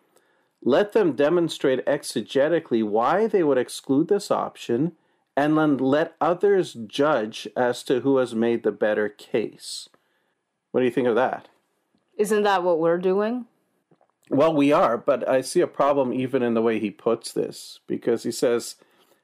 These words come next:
Speaker 1: "If one persuaded by the case for Matthew twenty-seven fifty-two to fifty-three."
Speaker 2: Oh, let others judge.
Speaker 1: There, there's no real case. It's simply asserted. It says, "Well, pagans write this way since the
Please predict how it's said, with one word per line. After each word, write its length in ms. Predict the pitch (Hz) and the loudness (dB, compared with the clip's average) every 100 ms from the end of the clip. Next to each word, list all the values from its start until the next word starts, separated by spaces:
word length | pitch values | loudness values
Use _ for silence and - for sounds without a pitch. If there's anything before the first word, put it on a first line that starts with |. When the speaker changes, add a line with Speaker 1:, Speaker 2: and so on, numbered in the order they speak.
| _ _ | _ _
Speaker 1:
"If 180 | 151 151 | -2 2
one 160 | 170 | 0
persuaded 640 | 196 185 - 160 143 147 131 | 2 -2 0 0 2 2 2
by 140 | 117 | 0
the 120 | 110 | 0
case 560 | - - 147 139 113 - | -6 -4 0 0 -2 -4
for 160 | 117 | -2
Matthew 360 | 110 117 123 120 | 0 -2 -2 -4
twenty-seven 600 | - 120 107 104 123 104 | -4 -2 -2 -2 -2 -2
fifty-two 560 | - 120 - 110 - 107 | -2 -4 -4 -8 -2 0
to 80 | |
fifty-three." 300 | 101 107 190 | 0 0 2
Speaker 2:
Oh, 60 | 202 | 2
let 260 | 185 202 185 | 2 2 0
others 480 | 202 180 190 180 160 | -2 0 0 -2 -4
judge. 560 | - 147 - - - - 131 | -8 -6 -6 -10 -20 -8 -4
Speaker 1:
There, 340 | 131 - 156 | -2 0 2
there's 240 | 160 170 | 2 2
no 120 | 180 208 | 2 2
real 280 | 143 160 | 4 2
case. 640 | 123 - 165 - - - - _ _ | 0 -4 -4 -4 -6 -16 -18 _ _
It's 180 | - 139 | -2 0
simply 360 | - 170 170 135 | 0 0 2 0
asserted. 640 | - - 135 113 - - | 0 -2 0 0 -6 -8
It 80 | _ | _
says, 140 | 131 | -2
"Well, 100 | 143 | 0
pagans 480 | 127 - 147 147 131 | 0 0 0 0 0
write 240 | 127 131 135 | 0 0 -2
this 220 | 127 - | -4 0
way 260 | 113 123 - _ _ _ | 0 0 -4 _ _ _
since 400 | - - 135 - | -6 -2 -2 -4
the 540 | - 143 123 120 117 | -4 0 2 2 0